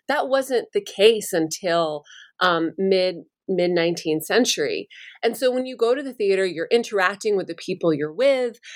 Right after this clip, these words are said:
You're also watching the performers. You may be completely ignoring the performers, right, in, in terms of whatever social interaction you're involved with.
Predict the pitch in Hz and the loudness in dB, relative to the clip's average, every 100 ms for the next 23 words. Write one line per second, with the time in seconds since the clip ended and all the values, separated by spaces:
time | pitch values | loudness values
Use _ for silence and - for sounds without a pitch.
0 | - 202 214 233 247 214 180 165 - 175 | -10 -2 0 0 -2 -2 2 0 0 -2
1 | 160 165 170 269 277 254 220 262 302 302 | -2 -4 -2 0 2 0 0 0 0 0
2 | 302 262 320 311 294 247 226 294 320 165 | -2 0 0 0 -2 0 2 2 0 -2
3 | 151 156 147 139 143 147 160 160 170 175 | -4 -6 0 2 2 -2 0 0 0 -2
4 | 175 175 170 185 175 170 170 175 180 180 | 0 0 0 -2 -2 0 2 2 0 2
5 | 170 175 165 160 156 156 - 165 151 147 | 2 0 -4 0 2 2 0 0 2 2
6 | 139 143 196 185 156 143 | 0 0 0 0 0 0